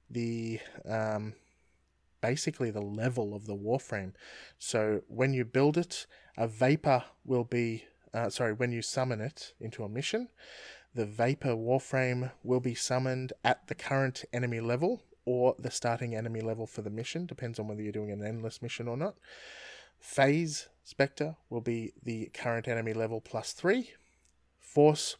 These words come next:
plus five, and the Cosmic will be the current enemy level plus ten.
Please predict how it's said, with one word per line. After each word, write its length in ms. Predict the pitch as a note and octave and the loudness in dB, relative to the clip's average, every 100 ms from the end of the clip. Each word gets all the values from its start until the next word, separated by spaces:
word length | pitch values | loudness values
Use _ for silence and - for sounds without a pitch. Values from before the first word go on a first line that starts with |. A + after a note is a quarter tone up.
| - | -6
plus 240 | B2 - | -4 -4
five, 540 | - D#3 E3+ F#3 E3+ - - - - | 0 2 4 2 -2 -10 -20 -18 -8
and 80 | A#2 | -6
the 80 | |
Cosmic 600 | G#2+ - F3+ F3 A#2 G#2 | -6 2 2 2 -2 -6
will 80 | A#2 | -8
be 100 | A2 | -6
the 100 | A2 | -6
current 360 | - B2+ B2+ A#2+ | -4 -2 -2 -2
enemy 260 | B2 A#2+ | -4 -4
level 300 | A2+ A2+ A2+ - | -4 -6 -6 -10
plus 480 | - A#2 - - - | -8 -6 -6 -8 -8
ten. 560 | - - C#3+ C3+ G#2 | -12 -4 0 0 -2